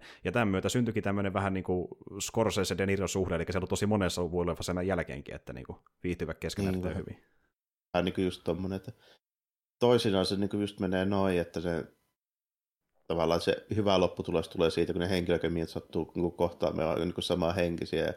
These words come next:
Speaker 1: Mm.
Speaker 2: sitten taas toi-, toisa-, toisinaan se voi niinku olla silleen, että se toimii just siksi, koska ne on ihan erilaisia. Niinku vaikka
Speaker 1: Joo.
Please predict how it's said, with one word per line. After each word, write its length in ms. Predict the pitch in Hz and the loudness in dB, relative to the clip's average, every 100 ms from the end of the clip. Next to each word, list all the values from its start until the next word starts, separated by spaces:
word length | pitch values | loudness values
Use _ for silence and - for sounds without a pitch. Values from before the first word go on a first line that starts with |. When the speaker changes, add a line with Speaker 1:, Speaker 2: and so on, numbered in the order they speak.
| - | -8
Speaker 1:
Mm. 180 | 101 95 - | -10 -8 -4
Speaker 2:
sitten 220 | - 82 | -4 -2
taas 200 | 90 85 | 0 0
toi-, 380 | - 90 87 - | 2 2 2 0
toisa-, 500 | 110 98 92 92 - - | 4 4 6 0 0 0
toisinaan 420 | 110 104 101 87 | 4 4 4 0
se 140 | 90 87 | 0 0
voi 160 | 87 | 0
niinku 220 | 85 82 | 0 0
olla 180 | 82 85 | 2 2
silleen, 360 | 85 95 87 80 | 0 0 0 0
että 120 | - | -2
se 60 | - | 0
toimii 320 | 85 87 87 | 0 2 2
just 180 | 90 - | 0 0
siksi, 260 | 90 - | -4 -2
koska 220 | 87 - | -8 -6
ne 100 | 85 | -2
on 80 | 80 | -2
ihan 220 | 90 76 | 4 4
erilaisia. 560 | 82 80 78 - - - - | 4 0 -2 -4 -8 -8 -6
Niinku 200 | 78 82 | -4 -4
vaikka 240 | - - 101 90 | -4 -4 -6 -6
Speaker 1:
Joo. 340 | 90 82 - | -6 -6 -10